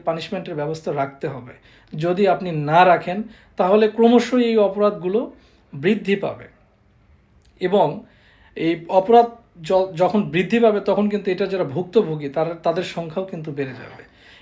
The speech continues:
এবং একটা পর্যায়ে যেটা হবে, যে কথাটা বললাম, যে যখন সন্তানের সংস্পর্শে আসার চেষ্টা করবেন জীবনের শেষ বয়সে,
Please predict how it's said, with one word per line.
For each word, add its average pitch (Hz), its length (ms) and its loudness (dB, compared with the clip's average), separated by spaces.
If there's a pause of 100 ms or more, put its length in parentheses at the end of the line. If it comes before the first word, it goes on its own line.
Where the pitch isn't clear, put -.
এবং 202 240 2
একটা 190 260 4
পর্যায়ে 202 380 4
যেটা 156 240 -2
হবে, 147 280 -6
যে 156 280 -4
কথাটা 160 240 -4
বললাম, 143 500 -8 (440)
যে 156 100 -2
যখন 175 300 2
সন্তানের 208 500 -2
সংস্পর্শে 208 580 -4
আসার - 180 -6
চেষ্টা - 340 -6
করবেন 160 280 -6
জীবনের 151 280 -6
শেষ 254 380 2
বয়সে, 151 520 -6